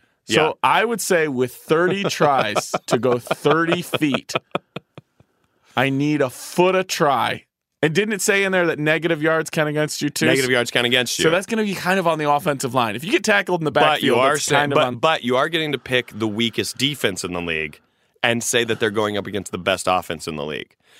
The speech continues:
Speaker 2: So
Speaker 1: I'm
Speaker 2: to, to that end, I would believe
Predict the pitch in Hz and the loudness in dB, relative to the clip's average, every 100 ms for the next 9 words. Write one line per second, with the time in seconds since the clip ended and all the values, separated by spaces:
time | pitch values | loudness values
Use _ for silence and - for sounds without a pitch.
0 | _ - - 165 123 87 76 _ 113 151 | _ -8 -2 2 2 0 -6 _ 2 2
1 | 185 180 170 127 - 156 147 147 165 135 | 0 0 0 -2 -4 -2 0 0 2 0
2 | 139 208 247 _ 117 135 165 175 151 151 | 0 -4 -10 _ 0 2 0 -2 -2 -2
3 | 143 123 101 90 87 | 0 0 0 -4 -10